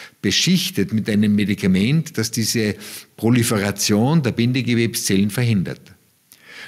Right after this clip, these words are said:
Natürlich sind im Anschluss an eine Stentimplantation regelmäßige Kontrollen beim Kardiologen angezeigt, wo es bei es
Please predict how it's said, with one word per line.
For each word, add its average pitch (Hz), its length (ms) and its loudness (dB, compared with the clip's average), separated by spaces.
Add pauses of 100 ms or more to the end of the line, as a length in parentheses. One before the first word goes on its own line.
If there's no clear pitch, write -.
Natürlich 160 440 2
sind 165 160 2
im 135 100 4
Anschluss 117 380 0
an 123 100 2
eine 117 160 2
Stentimplantation 117 960 0
regelmäßige 104 720 2 (320)
Kontrollen 104 580 2
beim 110 180 2
Kardiologen 98 600 2
angezeigt, 113 880 -2
wo 101 160 2
es 98 140 2
bei 95 400 0
es - 280 -2